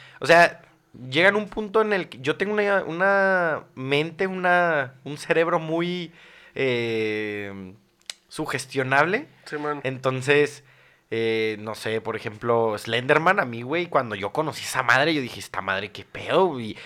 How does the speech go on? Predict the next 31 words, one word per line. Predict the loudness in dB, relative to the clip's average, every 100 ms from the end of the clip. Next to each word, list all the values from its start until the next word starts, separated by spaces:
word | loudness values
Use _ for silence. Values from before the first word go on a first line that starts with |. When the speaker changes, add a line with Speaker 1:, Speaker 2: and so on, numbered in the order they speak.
| -10
Speaker 1:
y | -4
andaba | -4 2 4 4
como | 4 -2 -2
pinche | -6 -6 -2 0
loco, | 0 4 6
Speaker 2:
Es, | 6
Speaker 1:
así. |
Speaker 2:
es | 6
lo |
que | 4
te | 4
iba |
a | 4
preguntar, | 4 2 0
o |
sea, | 0
¿cuál, | -2 -6
cuál, | -4 -2 0 0
cuál | -4 0
han | -2
sido | -2 -2 -2
las | -4
creepypastas | -6 -12 -12 -12 -10 -12 -12
que | -12
más | -12 -12
te | -12
han | -10
dado | -6 -6 -6
como | -8 -10 -12
culo, | -16 -16
güey? | -18